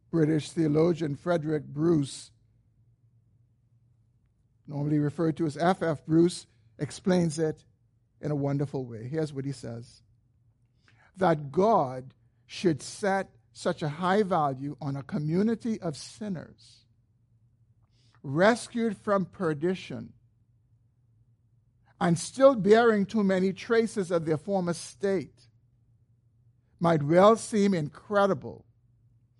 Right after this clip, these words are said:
were it not made clear that he sees them in Christ. As from the beginning,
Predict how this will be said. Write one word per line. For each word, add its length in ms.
were 220
it 220
not 600
made 420
clear 600
that 120
he 100
sees 600
them 400
in 160
Christ. 760
As 360
from 260
the 100
beginning, 840